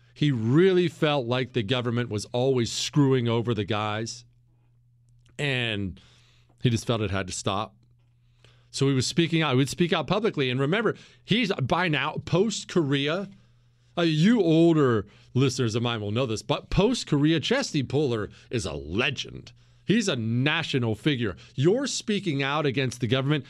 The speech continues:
You're speaking out against your own higher-ups in the Marine Corps. That's gonna earn you a bit of bad blood,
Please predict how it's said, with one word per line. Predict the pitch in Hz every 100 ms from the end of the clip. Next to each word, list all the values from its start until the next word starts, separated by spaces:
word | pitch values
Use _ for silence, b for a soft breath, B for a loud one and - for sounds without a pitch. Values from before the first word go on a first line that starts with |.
| B
You're | 151 214
speaking | - 220 202 180 175
out | 170 185
against | 131 151 - 143
your | 143 131
own | 127 160 156
higher-ups | 131 143 170 156 160 - -
in | 135
the | 127
Marine | 120 127 147 160
Corps. | 165 165 170 165 165 B B B B
That's | 104 113 165 196 -
gonna | 208 180 143
earn | 127 131 135
you | 135 143
a | 113
bit | 101 127 143 -
of | 113 90
bad | 98 104 117 117 98
blood, | 101 101 110 117